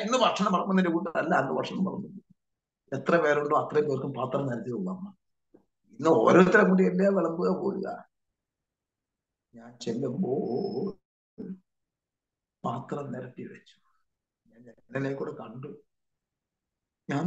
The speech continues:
നോക്കി ജനലിൽ കൂടെ, പ്രിയപ്പെട്ടവരെ, ജനലിൽ കൂടെ ഞാൻ നോക്കി. പാത്രം വിളമ്പി, വിളമ്പുക, പാത്രത്തിൽ ചോറ് വിളമ്പുക. ഞാൻ പാത്രം എണ്ണി നോക്കി. അധികം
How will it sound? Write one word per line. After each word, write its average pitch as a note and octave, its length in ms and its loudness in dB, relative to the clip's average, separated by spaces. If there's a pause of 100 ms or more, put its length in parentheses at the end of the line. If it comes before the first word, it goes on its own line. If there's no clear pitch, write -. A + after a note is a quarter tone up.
(120)
നോക്കി G3 300 2 (120)
ജനലിൽ C3 360 -6
കൂടെ, A#2+ 220 -10
പ്രിയപ്പെട്ടവരെ, - 640 -10 (880)
ജനലിൽ F#3 380 0
കൂടെ A3+ 140 -2 (100)
ഞാൻ G#3+ 180 -4
നോക്കി. F#3+ 280 -2 (1900)
പാത്രം C#3+ 460 0
വിളമ്പി, B2 360 -6 (300)
വിളമ്പുക, C3+ 380 -4 (100)
പാത്രത്തിൽ - 480 -6
ചോറ് C#3 220 -4
വിളമ്പുക. - 320 -10 (840)
ഞാൻ A#2 100 -20 (120)
പാത്രം B2+ 400 -8
എണ്ണി B2 240 -6
നോക്കി. - 260 -18 (1080)
അധികം C3 380 2